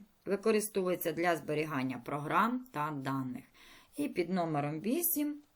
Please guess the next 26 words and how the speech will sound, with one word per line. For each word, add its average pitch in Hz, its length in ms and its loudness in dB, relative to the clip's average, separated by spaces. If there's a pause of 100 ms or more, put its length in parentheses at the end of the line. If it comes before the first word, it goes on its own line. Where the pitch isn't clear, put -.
(100)
це - 180 -4
D 156 260 0
V 170 260 0
D-диск, 156 720 2 (380)
тобто 175 380 0
оптичний 143 760 -2
диск 202 440 2
здатний 165 520 0
зберігати 180 800 -2 (360)
більше 220 580 0
даних, 214 580 2
ніж 214 240 4
C - 280 -2
D. 202 320 2 (440)
Зазвичай 202 560 2
використовується 175 880 0
для 143 200 0
відео 247 460 2
та 180 160 -2
програмного 147 600 0
забезпечення 165 1080 -2 (340)
та 190 240 6
потребує 160 880 -2 (460)
D 139 200 -2
V 135 160 -2
D-приводу. 127 800 -4